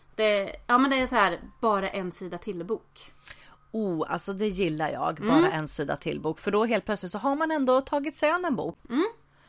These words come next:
Speaker 2: Det är många böcker som jag känner mig, jag tror att jag känner mig mycket mer pepp på böckerna i år än vad jag gjorde förra året.
Speaker 1: Ja, jag tycker också att det är, eh, på det hela taget en, taget en, en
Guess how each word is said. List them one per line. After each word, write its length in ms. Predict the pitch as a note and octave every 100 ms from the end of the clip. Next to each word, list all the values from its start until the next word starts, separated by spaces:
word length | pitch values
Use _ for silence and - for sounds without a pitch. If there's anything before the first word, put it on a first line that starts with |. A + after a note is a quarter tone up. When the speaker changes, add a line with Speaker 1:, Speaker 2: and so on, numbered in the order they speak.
| _ _ -
Speaker 2:
Det 80 |
är 300 | C#4+ D4+ G4+ C#4
många 200 | A3 A#4
böcker 320 | F#3 D#3 - F3
som 160 | F3
jag 60 | E3
känner 220 | E3+ D#3+
mig, 100 | D#3
jag 120 | F#3
tror 120 | - E4
att 100 | E4+
jag 80 |
känner 180 | - D#4+
mig 100 | D#4
mycket 280 | D#4+ - G4+
mer 60 | C4+
pepp 280 | - G#3
på 80 | -
böckerna 420 | F3+ F3 - G3+
i 40 | A3+
år 240 | - D4 E3+
än 100 | E3
vad 60 |
jag 40 | E3+
gjorde 100 | F3
förra 260 | - A#3+
året. 340 | D4+ E2+ - F#3+ - - -
Speaker 1:
Ja, 300 | A3+ C4+ C#4+
jag 160 | C4 C4
tycker 200 | C#4 -
också 240 | C4+ D#4
att 140 | A#3+ -
det 60 |
är, 540 | - F#3+ F3 F#3 E3+ F3 F3+ F3+
eh, 80 | F3 -
på 80 | A3
det 60 |
hela 260 | G3+ G#3 F3+
taget 480 | A3+ G3 F#3+ A#3 -
en, 500 | F3+ F#3 F3 F3+ - - - - -
taget 300 | G3 F3 F3+
en, 220 | F3 E3+
en 240 | - F3+